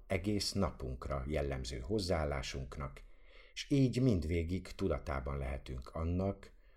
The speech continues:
hogy a guru jelen van mindabban, amit teszünk. Hasonlóképpen, mielőtt éjszaka aludni térünk,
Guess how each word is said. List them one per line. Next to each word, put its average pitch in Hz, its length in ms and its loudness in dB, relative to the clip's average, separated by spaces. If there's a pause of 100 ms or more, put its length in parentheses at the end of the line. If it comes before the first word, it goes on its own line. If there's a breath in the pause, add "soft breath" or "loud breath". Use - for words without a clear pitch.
(100)
hogy 92 180 2
a 80 160 4
guru 127 280 4
jelen 78 460 2
van 67 160 -2
mindabban, 71 880 -2 (200)
amit 71 420 -6
teszünk. - 680 -6 (1400)
Hasonlóképpen, 92 1400 4
mielőtt 85 420 0
éjszaka - 540 -2
aludni 80 580 -2
térünk, 67 600 -4